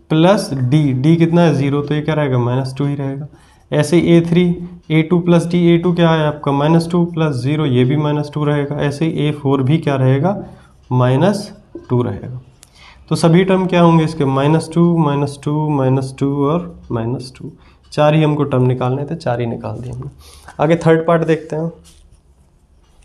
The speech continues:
तो second question का third part है, ए बराबर दे रखा है फ़ोर और D बराबर दे रखा है minus का थ्री। देखते हैं, बहुत आसान है।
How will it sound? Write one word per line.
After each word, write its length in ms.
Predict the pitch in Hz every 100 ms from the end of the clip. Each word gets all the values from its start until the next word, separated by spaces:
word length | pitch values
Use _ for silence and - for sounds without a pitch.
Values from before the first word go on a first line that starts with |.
| _ _ _ _ _ _ _ _ _ _ _ _ _ - - - - - - - _ _ - -
तो 140 | 156
second 300 | 151 165 175
question 240 | 180 170 180
का 80 | 185
third 300 | 160 160 160
part 220 | 160 160
है, 80 | 185
ए 140 | 170 165
बराबर 300 | 170 165 170
दे 120 | 156
रखा 220 | 160 165
है 60 | 165
फ़ोर 340 | 165 143 170
और 220 | - 165 147
D 200 | 147 170
बराबर 340 | 160 151 156
दे 140 | 143 143
रखा 320 | 139 - 135
है 180 | 147 175
minus 380 | 139 131 135 135
का 140 | 175 175
थ्री। 260 | - 127
देखते 840 | 123 - - - - - 160 180 220
हैं, 40 |
बहुत 180 | 180 185
आसान 280 | 185 185 185
है। 280 | 208 -